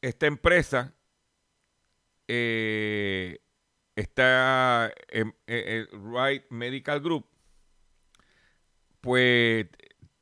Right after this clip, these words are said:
ti-, tiene, es fuerte, o su línea de producto principal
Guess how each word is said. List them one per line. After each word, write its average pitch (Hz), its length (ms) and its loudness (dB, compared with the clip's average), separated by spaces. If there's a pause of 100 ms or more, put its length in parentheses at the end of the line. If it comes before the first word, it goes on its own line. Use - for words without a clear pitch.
(280)
ti-, 143 160 -8
tiene, 139 600 0 (1300)
es 113 140 -4
fuerte, 139 640 2 (640)
o 95 80 -10
su 98 160 -4
línea 120 220 0
de 131 80 4
producto 127 380 -2
principal 139 600 2